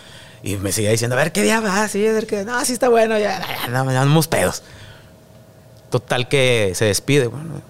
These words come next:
te espero el lunes a las siete de la mañana". Ah, cabrón, entonces iba en serio. Y ese lunes llego, un veinticuatro de marzo del dos mil tres, y llego con los Chisqueados. "¿Sabes que me mandó, me mandó Adrián Peña?".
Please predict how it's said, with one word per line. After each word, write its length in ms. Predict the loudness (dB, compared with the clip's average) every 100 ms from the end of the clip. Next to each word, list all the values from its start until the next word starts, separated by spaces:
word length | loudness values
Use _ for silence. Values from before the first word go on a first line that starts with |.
| -20 -20 -8
te 60 |
espero 220 | -2 4 4
el 40 |
lunes 160 | 4 4
a 60 |
las 80 | 2
siete 160 | 2 2
de 60 |
la 60 | 0
mañana". 340 | 0 -2 -4 -12 -20 -20 -20 -20 -20 -20 -20 -20 -20 -20 -20 -20 -20 -20 -20 -20 -4
Ah, 180 | -2 0
cabrón, 300 | -2 0 -2
entonces 280 | -2 -4 -4
iba 100 | -4
en 80 |
serio. 240 | -6 -8 -14 -20 -20 -20 -20 -20 -20 -20 -20 -20 -20 -20 -6
Y 200 | 0 2
ese 200 | 2 4
lunes 540 | 6 6 6 2 -2
llego, 540 | -2 0 2 2 -2 -4
un 160 | -4
veinticuatro 480 | -4 -4 -2 -2 0
de 60 | 0
marzo 240 | 0 -2
del 60 | -4
dos 100 | -4
mil 120 | -6
tres, 300 | -4 -6 -8 -10
y 80 | -6
llego 200 | -4 -4
con 100 | -6
los 120 | -6
Chisqueados. 560 | -6 -4 -2 -2 -6 -16 -20 -20 -20 -20
"¿Sabes 200 | -14 -10
que 80 | -6
me 60 | -4
mandó, 340 | -4 -4 -4 -6
me 140 | -6
mandó 280 | -6 -6 -4
Adrián 300 | -4 -4 -4
Peña?". 420 | -2 0 0 -2